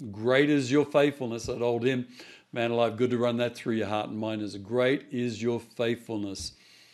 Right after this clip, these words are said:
Thank you, Lord, for your goodness to us. Well, the journey continues. In verse nine of Acts, uh, twenty-seven, much time had been lost, and sailing had already become dangerous, because by now it was after the Day of Atonement.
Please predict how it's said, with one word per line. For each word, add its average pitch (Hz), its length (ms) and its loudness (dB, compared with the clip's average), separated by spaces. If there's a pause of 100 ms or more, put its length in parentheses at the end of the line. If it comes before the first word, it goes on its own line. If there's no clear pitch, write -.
(440)
Thank 113 240 -6
you, 110 80 -4
Lord, 101 260 -4
for 104 120 -12
your 98 100 -6
goodness 95 440 -8
to 110 260 -8
us. 95 200 -10 (400)
Well, 147 140 6
the 151 80 6
journey 165 360 6
continues. 135 720 -2 (640)
In 117 120 -8
verse 123 300 0
nine 127 260 0
of 107 140 -6
Acts, 110 340 -6
uh, 104 240 -8
twenty-seven, 117 800 -4 (440)
much 143 280 -4
time 147 300 4
had 110 140 -6
been 120 220 0
lost, 135 500 -6 (640)
and 110 180 -6
sailing 131 640 4
had 113 420 0 (320)
already 170 240 8
become 127 340 0
dangerous, 127 460 2
because 127 260 -2
by 127 160 2
now 135 320 2
it 156 60 -6
was 123 140 -4
after 127 340 -2
the 113 100 -8
Day 123 240 2
of 113 100 -2
Atonement. 135 600 -2